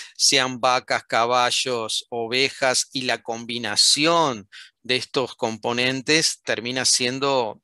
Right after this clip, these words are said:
decisivo, ¿no es cierto? Incluso, fíjense, en ese caso, eh, uno puede tener el misma, la misma presión de herbivoría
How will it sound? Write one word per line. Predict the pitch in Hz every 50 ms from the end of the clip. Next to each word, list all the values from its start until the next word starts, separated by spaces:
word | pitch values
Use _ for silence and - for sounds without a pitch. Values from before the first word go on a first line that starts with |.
| _
decisivo, | - 120 123 113 - - 127 - - - 185 196 170 127 101 92
¿no | 104 104
es | - -
cierto? | - 139 139 143 - - 139 107 90 _ _ - _ _ _ _ _ _ - - _ -
Incluso, | 170 151 - 151 160 165 - 180 160
fíjense, | - - 147 165 170 156 - - 160
en | 147 147
ese | 143 - - 160 -
caso, | - 151 156 151 - - - 143 151 170 - - - - - - - - - - - _ _
eh, | - 131 127 123 120 120 123 - -
uno | 156 156 165 180 175 135
puede | - 180 180 175 165
tener | 127 156 147 151 156 165 160
el | 160 143 135
misma, | 135 139 147 160 196 202 190 165 190 180 175 185 -
la | - 135 131
misma | 127 143 160 190 208 190 196 202 196 -
presión | - 151 143 139 - - - - - 175 180 180 175
de | 165
herbivoría | 151 139 131 127 131 127 123 123 123 123 - 175 175 165 143 123 120 131 151 180 220